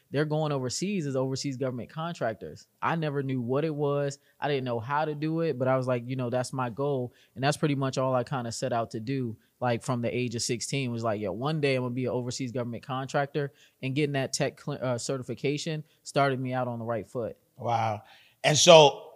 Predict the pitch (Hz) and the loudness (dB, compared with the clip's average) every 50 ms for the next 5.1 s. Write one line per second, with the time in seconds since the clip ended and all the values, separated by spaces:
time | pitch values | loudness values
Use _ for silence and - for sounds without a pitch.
0 | - - 175 185 170 165 175 160 139 170 170 - - - - - - 127 131 131 | 8 10 10 10 10 10 8 8 8 6 4 4 4 -2 -12 -14 -10 -6 -4 -2
1 | 113 120 127 135 160 123 - - 151 151 156 135 - - 151 139 139 139 - - | -2 -2 -4 -6 -6 -2 4 6 6 6 6 4 8 10 12 12 12 10 8 2
2 | - - - - - - - - - - 135 131 123 - - - 135 131 139 143 | -12 -20 -20 -20 -20 -20 -20 -20 -10 -6 -4 -4 -4 -4 -2 -2 0 0 -2 -2
3 | 131 113 - - 151 147 143 139 135 139 139 139 139 135 135 170 - - - - | -6 -6 -6 -2 2 4 6 6 6 6 6 6 8 8 8 6 4 -4 -14 -20
4 | - - - - _ _ _ _ - 156 151 151 147 147 143 135 127 123 123 120 | -20 -20 -20 -20 _ _ _ _ 12 12 12 12 12 12 12 10 6 2 -2 -6
5 | 123 | -8